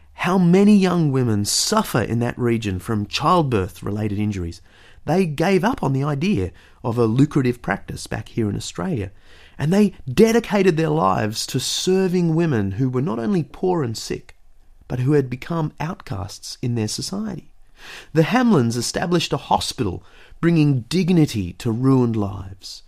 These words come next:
curing women and training doctors to do the same work. When her husband died in nineteen seventy-four, you know, Catherine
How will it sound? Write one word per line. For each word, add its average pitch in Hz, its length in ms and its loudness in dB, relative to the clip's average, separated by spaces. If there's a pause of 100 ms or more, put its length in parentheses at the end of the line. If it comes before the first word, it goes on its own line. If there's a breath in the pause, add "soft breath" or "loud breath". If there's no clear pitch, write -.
(380 soft breath)
curing 175 500 4
women 95 280 -2
and 98 120 -4
training 175 440 0
doctors - 680 -4
to - 100 -10
do 143 160 -2
the 139 80 -6
same 151 340 -6
work. 156 320 -14 (1400 soft breath)
When 156 140 2
her 156 80 6
husband 202 440 4
died 156 440 -2 (500)
in 110 340 0
nineteen 131 300 2
seventy-four, 117 760 -6 (300)
you 160 100 -4
know, 175 120 -2
Catherine 180 680 -6